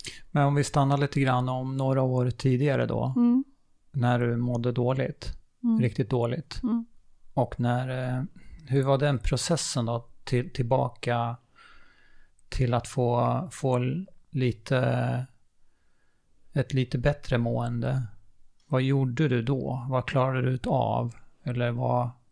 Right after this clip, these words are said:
Speaker 1: hur såg ditt liv ut?
Speaker 2: Jag var på min kolonilott.
Speaker 1: Ja, det var där du började
Speaker 2: <laughs> Ja.
Speaker 1: prata om, ja.
Speaker 2: Ja,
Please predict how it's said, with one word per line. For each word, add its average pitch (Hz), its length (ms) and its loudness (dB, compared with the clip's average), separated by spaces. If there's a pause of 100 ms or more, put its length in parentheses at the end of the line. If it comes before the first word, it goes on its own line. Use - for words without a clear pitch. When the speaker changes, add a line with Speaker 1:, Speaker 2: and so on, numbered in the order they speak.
(200)
Speaker 1:
hur 139 140 0
såg 135 200 2
ditt 123 180 0
liv 135 280 2
ut? 143 480 -2 (1000)
Speaker 2:
Jag 226 120 -2
var 220 140 2
på 226 180 2
min 233 140 4
kolonilott. 208 720 0 (400)
Speaker 1:
Ja, 214 260 6
det - 80 6
var 139 140 4
där 135 140 4
du 127 80 2
började - 400 8
Speaker 2:
<laughs> - 0 -
Ja. - 60 4
Speaker 1:
prata - 440 -2
om, - 100 0
ja. 240 100 6
Speaker 2:
Ja, 214 200 4